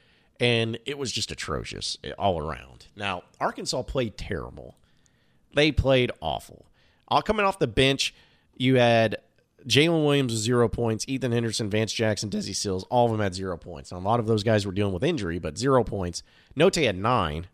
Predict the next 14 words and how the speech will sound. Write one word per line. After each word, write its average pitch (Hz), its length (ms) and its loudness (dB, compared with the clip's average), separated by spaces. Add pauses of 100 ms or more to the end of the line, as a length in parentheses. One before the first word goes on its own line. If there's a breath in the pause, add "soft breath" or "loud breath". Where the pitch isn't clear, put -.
Jalen 131 240 0
Tate 120 140 4
had - 120 2
six. - 500 2 (640 soft breath)
But 117 180 -10
Vanover 151 540 0
and 131 80 -2
Moses 135 280 0
Moody 131 220 -4
were 113 160 -4
leading 117 260 -6
scorers 110 280 -8
at 90 100 -16
thirteen. - 460 -12